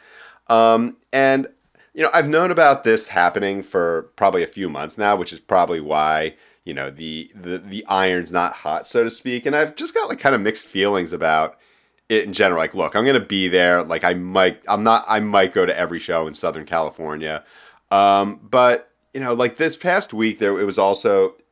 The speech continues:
the tenth anniversary of The World Is a Beautiful Place and I'm No Longer Afraid to Die's, uh, Whenever with F Ever.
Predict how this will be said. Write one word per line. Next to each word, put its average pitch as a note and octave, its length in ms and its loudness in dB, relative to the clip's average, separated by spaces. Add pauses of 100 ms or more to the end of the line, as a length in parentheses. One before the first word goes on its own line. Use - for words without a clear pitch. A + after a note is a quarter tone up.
(280)
the G2+ 300 -10
tenth G2+ 340 -4
anniversary F#2 880 -2
of D#2+ 420 -4 (380)
The G2 80 -10
World G2+ 200 4
Is F2+ 60 -8
a F#2 40 -10
Beautiful F2+ 280 -4
Place E2+ 320 -2
and F2 80 -12
I'm D#2+ 60 -12
No E2 140 -4
Longer E2 280 -6
Afraid D#2+ 300 -8
to D2+ 60 -20
Die's, D2 680 -6
uh, C#2+ 300 -8
Whenever D#2 360 -8
with C#2+ 260 -10
F D#2+ 360 -8
Ever. F2+ 440 2